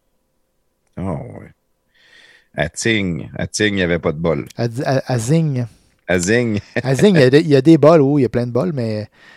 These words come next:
Speaker 2: il y avait, il y avait pas de neige cette année.
Speaker 1: OK, ok. Puis, fait que, euh, après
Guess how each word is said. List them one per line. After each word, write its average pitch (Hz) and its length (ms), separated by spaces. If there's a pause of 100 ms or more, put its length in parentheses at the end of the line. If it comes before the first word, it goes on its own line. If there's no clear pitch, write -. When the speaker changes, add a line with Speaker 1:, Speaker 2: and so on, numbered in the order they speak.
(240)
Speaker 2:
il 123 80
y 120 40
avait, 117 320
il 113 60
y 117 40
avait 113 120
pas 123 120
de 117 60
neige - 220
cette - 120
année. - 180 (1000)
Speaker 1:
OK, 87 200 (100)
ok. - 200 (960)
Puis, - 140
fait 113 160
que, - 140
euh, 98 260
après 123 220